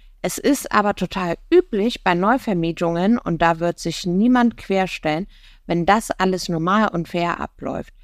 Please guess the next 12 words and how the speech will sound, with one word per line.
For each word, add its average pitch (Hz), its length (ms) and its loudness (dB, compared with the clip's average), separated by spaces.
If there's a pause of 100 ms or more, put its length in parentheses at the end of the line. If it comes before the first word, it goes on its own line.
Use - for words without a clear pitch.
(220)
Darauf 226 340 2
kannst 226 420 0
du 202 340 0
die 180 200 -2
neue 185 400 0
Mieterin 202 920 2
oder 160 380 -4
den 151 280 -2
Mieter 202 340 0
ja 170 240 0
auch 156 100 -2
vorbereiten, 196 640 -2